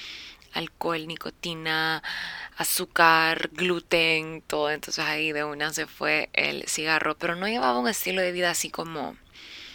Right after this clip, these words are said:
como ahora, se podría decir. No es perfecto. Cada día trato de ser mejor, pero definitivamente, eh, en ese punto no estaba muy consciente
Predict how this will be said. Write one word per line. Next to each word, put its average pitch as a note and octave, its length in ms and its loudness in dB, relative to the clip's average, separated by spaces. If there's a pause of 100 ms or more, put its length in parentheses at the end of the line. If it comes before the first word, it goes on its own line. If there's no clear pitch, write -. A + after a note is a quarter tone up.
(560)
como F#3 280 2
ahora, D#3+ 420 0
se - 200 -6
podría - 360 -6
decir. - 420 -6 (1500)
No E3 100 -2
es E3 80 -4
perfecto. F3+ 720 -2 (1040)
Cada - 260 0
día F3+ 200 6
trato E3+ 420 4
de F3 80 2
ser F3 220 0
mejor, E3+ 480 0
pero F3+ 180 4
definitivamente, E3+ 1120 -2
eh, D#3 420 -6 (1040)
en F3 160 -2
ese E3+ 240 2
punto E3+ 540 -2
no E3+ 320 -2
estaba D#3+ 440 0
muy D#3+ 220 -10
consciente D#3+ 1120 -4